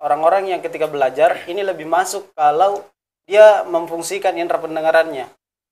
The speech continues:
Jadi, tanda-tandanya ini bisa dilihat. Misal ketika,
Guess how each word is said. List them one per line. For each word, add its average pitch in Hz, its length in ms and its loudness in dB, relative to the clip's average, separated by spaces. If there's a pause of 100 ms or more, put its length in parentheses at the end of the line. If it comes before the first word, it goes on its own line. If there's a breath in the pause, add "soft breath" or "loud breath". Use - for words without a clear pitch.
Jadi, 208 320 -4
tanda-tandanya 175 640 4
ini 220 80 -4
bisa 196 240 -4
dilihat. 190 400 -2
Misal 156 320 -4
ketika, 143 720 2